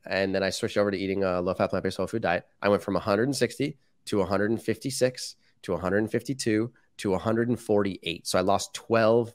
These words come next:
pounds. And the reason for that was because I literally did not know how much food I had to eat.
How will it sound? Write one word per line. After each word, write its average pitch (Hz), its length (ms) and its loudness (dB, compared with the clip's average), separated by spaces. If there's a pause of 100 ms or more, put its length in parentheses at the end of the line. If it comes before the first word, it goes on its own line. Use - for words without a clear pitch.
pounds. 90 540 -4 (300)
And 101 100 -6
the 104 40 2
reason 175 260 4
for 123 80 0
that 104 180 6
was 107 120 0
because 107 300 -2 (180)
I 120 80 4
literally 143 320 6
did 131 120 6
not 113 160 4
know 120 100 2
how 110 100 0
much 110 180 0
food 101 380 -2 (180)
I 95 60 2
had 92 220 -6
to - 140 -8
eat. 80 160 -8